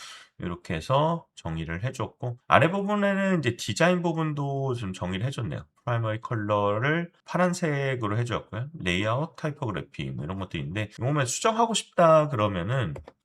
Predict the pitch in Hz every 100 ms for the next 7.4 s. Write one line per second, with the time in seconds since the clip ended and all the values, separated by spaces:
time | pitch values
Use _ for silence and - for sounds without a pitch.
0 | - 98 92 104 185 190 180 117 113 117
1 | 117 185 202 175 151 131 95 - 85 107
2 | 87 87 127 135 113 120 117 101 110 101
3 | 71 62 71 120 120 80 - 95 104 131
4 | 151 143 113 117 131 87 95 90 98 -
5 | 85 - 113 - 147 147 139 101 104 -
6 | 139 98 - 107 113 120 113 87 78 73
7 | - - -